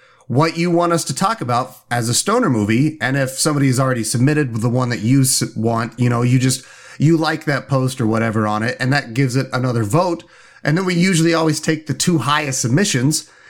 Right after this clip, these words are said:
And also, as has been tradition, if it is submi-, your submission, we generally like to invite you on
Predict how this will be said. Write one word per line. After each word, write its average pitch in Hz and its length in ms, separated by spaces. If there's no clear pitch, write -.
And 208 200
also, 226 640
as 156 320
has 143 220
been 151 200
tradition, 120 460
if 165 160
it 165 120
is 214 140
submi-, 120 480
your 127 200
submission, 139 680
we 131 140
generally 180 380
like 135 240
to 147 120
invite 131 360
you 143 260
on 135 560